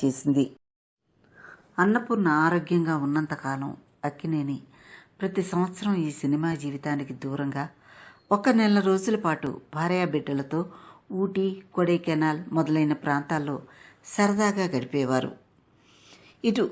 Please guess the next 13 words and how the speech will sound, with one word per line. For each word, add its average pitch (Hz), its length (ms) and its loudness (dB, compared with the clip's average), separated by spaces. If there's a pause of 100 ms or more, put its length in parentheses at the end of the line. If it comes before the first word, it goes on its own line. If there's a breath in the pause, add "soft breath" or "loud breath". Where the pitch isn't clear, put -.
(120)
సినిమా 190 380 4
జీవితాన్ని, 190 720 0 (380)
అటు 165 180 0
వ్యక్తిగత 160 540 0
జీవితాన్ని 156 680 -2 (500 soft breath)
సమర్థవంతంగా 208 840 2
బ్యాలెన్స్ 165 580 0
చేసుకుండేవారు 143 580 0
అక్కినేని. 135 540 2 (600)
ఇక 185 320 0 (260)
నాకు 165 340 2
తెలిసిన 175 380 0
సమాచారం, 147 600 0